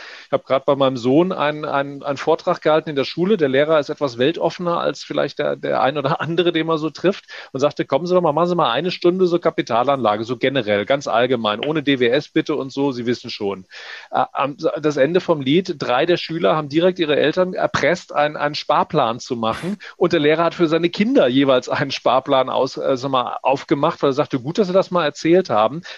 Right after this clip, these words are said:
Sechs Sparpläne mit einer Stunde Schulunterricht, wo ich sage, wenn das Unterrichtsfach wäre und ansatzweise ordentlich gemacht würde, was könnten wir bewegen in der jungen Generation?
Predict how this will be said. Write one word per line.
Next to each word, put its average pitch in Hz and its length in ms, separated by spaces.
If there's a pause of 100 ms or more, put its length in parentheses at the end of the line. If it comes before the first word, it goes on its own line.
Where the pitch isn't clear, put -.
Sechs 170 280
Sparpläne 139 640
mit 156 120
einer 147 280
Stunde 160 280
Schulunterricht, 117 720
wo 127 40
ich 120 120
sage, 131 260
wenn 143 100
das 156 160
Unterrichtsfach 160 760
wäre 127 140
und - 160
ansatzweise 185 760
ordentlich 156 340
gemacht 151 400
würde, 117 300 (300)
was - 300
könnten 226 400
wir 202 100
bewegen 180 380
in 131 80
der 120 80
jungen 117 220
Generation? 117 840